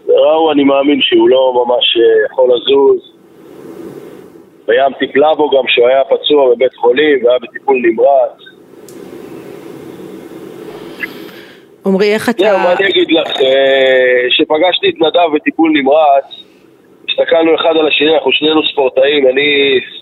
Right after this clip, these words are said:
Speaker 1: שנינו ספורטאי סיבולת מאוד... אה, עקשנים. ונדב הוא... היה קשה לראות אותו שהוא בטיפול נמרץ, את יודעת, מחובר לכל הצינורות
Speaker 2: כן.
Speaker 1: ולהכל, ובאתי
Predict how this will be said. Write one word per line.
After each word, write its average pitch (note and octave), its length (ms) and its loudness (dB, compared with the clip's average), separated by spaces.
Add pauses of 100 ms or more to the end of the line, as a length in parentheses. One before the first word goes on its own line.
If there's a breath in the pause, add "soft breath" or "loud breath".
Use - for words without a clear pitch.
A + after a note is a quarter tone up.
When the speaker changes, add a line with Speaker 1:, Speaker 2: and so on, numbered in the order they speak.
(180)
Speaker 1:
שנינו D3+ 320 0
ספורטאי C#3 420 0 (120)
סיבולת C#3 520 -2
מאוד... C3 380 2
אה, A#2+ 400 2 (600)
עקשנים. C3 640 0 (1500)
ונדב B2 1040 2
הוא... C#3+ 840 2 (920)
היה D3 160 2
קשה E3+ 340 -2
לראות D#3+ 320 0
אותו D3+ 320 0
שהוא B2+ 400 0
בטיפול B2+ 380 0
נמרץ, C#3+ 440 2
את B2+ 100 -2
יודעת, C#3 200 2
מחובר D3 340 0
לכל C#3+ 280 0
הצינורות C#3+ 480 0
Speaker 2:
כן. E3+ 100 -2
Speaker 1:
ולהכל, B2+ 480 0
ובאתי C3+ 360 0